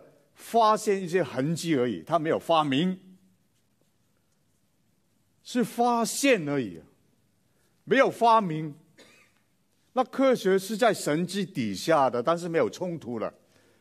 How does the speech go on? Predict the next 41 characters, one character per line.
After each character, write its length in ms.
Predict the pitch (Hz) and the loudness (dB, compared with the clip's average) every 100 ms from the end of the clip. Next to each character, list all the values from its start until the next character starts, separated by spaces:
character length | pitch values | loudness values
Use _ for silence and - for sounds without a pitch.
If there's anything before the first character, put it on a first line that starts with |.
| _ | _
没 220 | - 143 | 2 4
有 200 | 190 147 | 4 2
冲 240 | 104 139 127 | -2 -6 -6
突 160 | 104 | -6
的。 160 | 90 78 - _ _ _ _ _ _ _ _ _ _ _ _ _ _ _ _ | -6 -8 -12 _ _ _ _ _ _ _ _ _ _ _ _ _ _ _ _
但 100 | 196 | 0
是 60 | |
关 220 | 196 202 196 | 4 2 4
键 180 | 185 | 0
呢， 160 | 175 156 | 2 -2
讲 200 | - 127 | 2 2
到 140 | 151 | 4
坟 220 | 156 - 135 | 2 2 0
墓 220 | 175 180 | 2 0
里 120 | 123 | 0
面 160 | 117 139 | -2 0
要 140 | 139 | 0
听 180 | - 143 | 0 -4
见 140 | 131 | -2
得 60 | 117 | -4
出 180 | 120 123 | -4 -2
来 160 | 92 | 0
了。 160 | 87 82 _ _ _ _ _ _ _ | -2 -8 _ _ _ _ _ _ _
你 100 | 110 | -6
看 140 | 123 | -2
看 100 | 160 | 0
后 140 | 143 156 | 0 0
面 160 | 151 | 0
那 200 | 139 123 120 | 2 2 0
句 240 | - 120 | -6 -8
呢， 200 | 101 82 - _ _ _ | -8 -12 -16 _ _ _
可 100 | 131 | -2
能 100 | 185 | 0
对 120 | 254 | 0
很 180 | 202 123 | 0 0
多 120 | 143 | -2
基 180 | 165 196 | -2 -4
督 140 | 190 | -2
徒 160 | 185 127 | -2 2
来 140 | 131 | 2
讲， 280 | 127 101 87 | 0 -4 -8